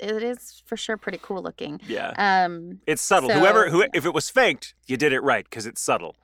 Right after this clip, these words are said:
Speaker 2: It's
Speaker 1: Yeah,
Speaker 2: not like,
Speaker 1: very, very
Speaker 2: "Ooh, I'm a
Speaker 1: subtle.
Speaker 2: ghost."
Speaker 1: Yeah.
Speaker 2: It's more like, "Oh, that's a very suggestive little fa-, form, a vaporous form on the stairs." Like,
Speaker 1: Right.
Speaker 2: it's,
Speaker 1: Yeah,
Speaker 2: yeah.
Speaker 1: it's, it's,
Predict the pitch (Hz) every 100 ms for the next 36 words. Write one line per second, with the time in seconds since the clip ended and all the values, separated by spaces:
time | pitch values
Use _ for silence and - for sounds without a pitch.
0 | _ _ _ _ _ - 226 170 131 120
1 | 120 208 160 175 190 165 262 180 196 214
2 | 185 254 427 427 - 185 151 - 160 165
3 | 160 139 120 - 156 208 135 - - -
4 | _ - - - 110 113 - 87 113 98
5 | - 98 104 - - 107 107 110 143 131
6 | 120 135 139 104 139 - 117 131 120 117
7 | 110 104 - 107 101 208 175 165 - -
8 | _ - 226 196 160 170 - - 202 -
9 | - - -